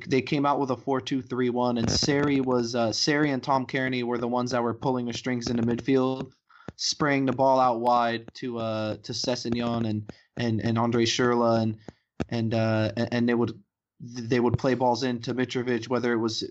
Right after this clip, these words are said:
whether it was to his feet or his head. I mean, Mitrovic is like that prototypical, um, target man, th-, th-, that old school number nine, if you will.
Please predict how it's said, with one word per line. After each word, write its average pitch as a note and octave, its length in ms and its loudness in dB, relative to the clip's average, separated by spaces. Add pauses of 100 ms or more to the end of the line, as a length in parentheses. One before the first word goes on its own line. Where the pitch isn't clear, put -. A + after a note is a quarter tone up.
(140)
whether A#2 340 2
it A2 40 2
was A#2 240 -2
to C3 120 -2
his A2 160 0
feet C#3 240 2
or B2 100 4
his A2 140 2
head. B2+ 180 0
I A2+ 40 -2
mean, A2+ 160 -2
Mitrovic B2 360 -4
is A#2+ 100 -4
like A#2 120 -2
that A2+ 180 -4
prototypical, A2+ 960 -2 (420)
um, G#2+ 440 -2
target B2 340 0
man, A2 380 -2
th-, A2 120 -8
th-, A2 180 -10
that A#2 260 0
old B2 200 0
school A#2+ 280 -6
number A#2 260 0
nine, A2+ 240 0
if G#2+ 160 -4
you A2+ 140 0
will. G2+ 320 -2